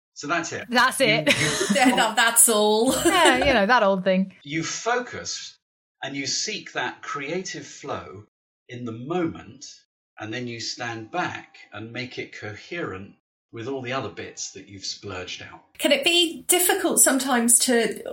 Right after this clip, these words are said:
Speaker 3: always pull it back in and, you know, it, bits that you've written where you go, "Oh, actually, it doesn't really fit with the rest of it, so I'll have to drop that part"? I think I'd really struggle to let go of things, but I guess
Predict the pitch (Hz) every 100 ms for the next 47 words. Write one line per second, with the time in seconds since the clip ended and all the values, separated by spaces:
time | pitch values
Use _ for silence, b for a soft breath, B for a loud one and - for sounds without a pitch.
0 | - - - 247 240 - - - 269 247
1 | - 214 208 - 262 247 196 180 185 196
2 | - - - - - 226 214 - - -
3 | - - - 208 - 240 - - 180 214
4 | 208 233 240 - 202 190 196 196 214 101
5 | - - - - 233 208 190 - 165 233
6 | 247 233 - 196 208 214 202 202 - 247
7 | - 196 196 - 185 214 233 - 226 196
8 | 196 - - 226 190 190 220 - 202 -
9 | 220 - - 196 - - 190 180 - -
10 | - - 208 247 247 269 240 233 214 -
11 | 226 208 185 190 196 196 - - 202 190
12 | 180 180 - - - 190 - - 190 -
13 | 180 196 196